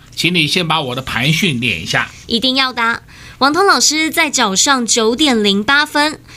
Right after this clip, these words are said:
Speaker 2: 发出了一则讯息，内容是：大盘以下跌十三点开出，今天受利空冲击，会开平低先走低，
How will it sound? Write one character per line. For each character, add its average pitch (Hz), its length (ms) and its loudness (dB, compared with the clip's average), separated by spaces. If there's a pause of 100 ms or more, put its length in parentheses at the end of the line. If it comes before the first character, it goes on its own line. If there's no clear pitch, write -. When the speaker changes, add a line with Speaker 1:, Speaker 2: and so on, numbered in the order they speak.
(140)
Speaker 2:
发 392 200 4
出 403 220 0
了 349 140 2
一 254 160 0
则 208 280 2
讯 247 260 0
息， 202 500 0 (460)
内 381 180 2
容 254 160 0
是： 240 360 0 (320)
大 392 180 4
盘 262 340 0
以 226 160 -2
下 269 320 2
跌 214 320 2
十 - 300 0
三 339 300 -2
点 233 240 -2
开 269 260 0
出， 302 420 -2 (460)
今 370 180 0
天 381 320 0
受 339 360 2
利 294 240 4
空 277 320 2
冲 302 280 2
击， 208 520 2 (400)
会 359 200 4
开 359 440 -2
平 240 340 0
低 302 480 2
先 294 400 0
走 202 240 0
低， 233 460 0